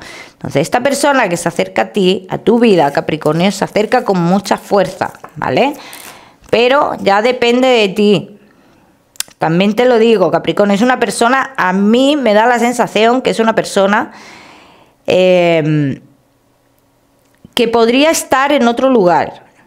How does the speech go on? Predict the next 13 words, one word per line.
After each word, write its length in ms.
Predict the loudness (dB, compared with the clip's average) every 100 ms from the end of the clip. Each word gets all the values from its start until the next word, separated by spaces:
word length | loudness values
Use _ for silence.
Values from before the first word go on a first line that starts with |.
| _ _
¿vale? 480 | -10 -2 0 0 -6 -8
Como 220 | -4 0
que 100 | 0
hay 140 | 2
un 120 | 2 2
poco 200 | 0 2
de 160 | 2
distancia 480 | 2 0 -2 -2 -2
entre 240 | -2 -2 -2
vosotros 480 | 0 -2 -2 0
en 100 | 0
un 120 | 0 0
principio. 720 | 0 0 -2 -4 -4 -8